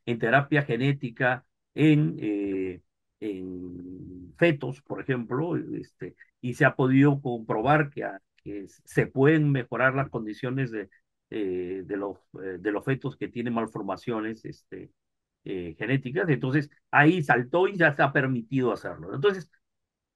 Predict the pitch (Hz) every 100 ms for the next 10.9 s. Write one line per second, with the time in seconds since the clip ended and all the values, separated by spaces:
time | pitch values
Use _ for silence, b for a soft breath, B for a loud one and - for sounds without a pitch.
0 | _ - 156 170 - 151 151 160 - 254
1 | 240 214 180 143 131 131 135 190 180 185
2 | 151 160 165 156 139 120 135 120 - 104
3 | 104 110 110 107 123 131 _ - 104 -
4 | 101 107 95 98 95 104 104 - 73 143
5 | 80 _ 120 185 170 160 156 160 _ _
6 | _ _ _ _ _ 233 196 - 208 -
7 | 160 135 175 196 160 _ 165 139 127 -
8 | _ - 131 - - 113 - 220 294 185
9 | 123 131 - 117 117 110 107 104 104 98
10 | 95 98 95 92 95 95 95 92 85